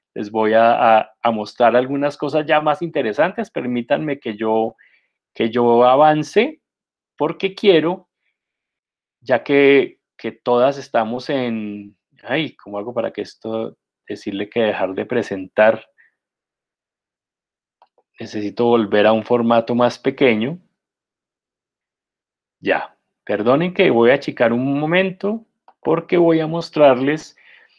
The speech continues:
una herramienta que ustedes pueden usar, es de libre acceso, que se denomina los mapas anamórficos. Me voy a saltar hasta ahí. Ya aquí estoy.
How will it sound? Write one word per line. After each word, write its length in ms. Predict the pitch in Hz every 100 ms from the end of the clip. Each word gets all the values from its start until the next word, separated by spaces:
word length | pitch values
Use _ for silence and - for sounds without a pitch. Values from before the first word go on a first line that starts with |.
| _ _
una 220 | 143 151 170
herramienta 760 | 175 139 131 131 127 123 160
que 80 | 160
ustedes 460 | 135 - 113 123 131
pueden 360 | 147 143 143
usar, 440 | 113 - 135 170 156
es 140 | 120
de 100 | 139
libre 300 | 139 139 139
acceso, 640 | 139 - 139 110 - 196 - _ _ _ _ _ _ _ _ _ _ _ _ _ _ -
que 160 | 160
se 120 | 151 170
denomina 920 | 170 170 180 185 165 147 143 170 - _ _ _ _ _
los 720 | 143 143 151 190 190 - - _ _
mapas 640 | 131 139 127 127 147 - - -
anamórficos. 1600 | 143 120 110 104 101 117 175 180 117 - - - - - - _ _ _
Me 260 | 110 107 107
voy 160 | 107
a 60 | 143
saltar 480 | 156 131 - 117 123
hasta 300 | 139 - 175
ahí. 360 | 160 160 196 _ _ _ _ _ _ _ _ _ _ _ _ _ _ _ _
Ya 140 | 117
aquí 200 | 110 -
estoy. 580 | 165 - 151 127 156 175